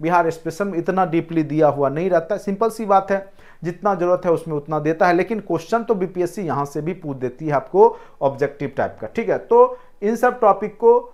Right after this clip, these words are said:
मेंस दृष्टिकोण से अगर आप पढ़ते हैं तो ईजीली आप प्री के दृष्टिकोण से क्वेश्चन सॉल्व करते हैं। ठीक है, तो सबसे पहले उसमें क्या लिखना होता है कि अठारह सौ सत्तावन क्रांति की क्या भूमिका थी,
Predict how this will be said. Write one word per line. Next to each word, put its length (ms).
मेंस 340
दृष्टिकोण 500
से 120
अगर 140
आप 200
पढ़ते 300
हैं 100
तो 180
ईजीली 480
आप 280
प्री 220
के 200
दृष्टिकोण 520
से 200
क्वेश्चन 300
सॉल्व 260
करते 340
हैं। 80
ठीक 160
है, 80
तो 100
सबसे 360
पहले 280
उसमें 340
क्या 180
लिखना 360
होता 320
है 120
कि 360
अठारह 220
सौ 520
सत्तावन 460
क्रांति 400
की 120
क्या 280
भूमिका 460
थी, 140